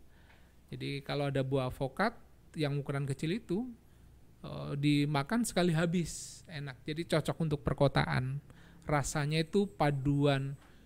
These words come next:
gurih, manis, legit.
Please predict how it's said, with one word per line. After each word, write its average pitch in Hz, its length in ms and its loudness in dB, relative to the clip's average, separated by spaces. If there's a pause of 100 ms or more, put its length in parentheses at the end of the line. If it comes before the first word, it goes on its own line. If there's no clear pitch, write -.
(260)
gurih, 165 560 8 (1400)
manis, 185 840 6 (360)
legit. 160 400 4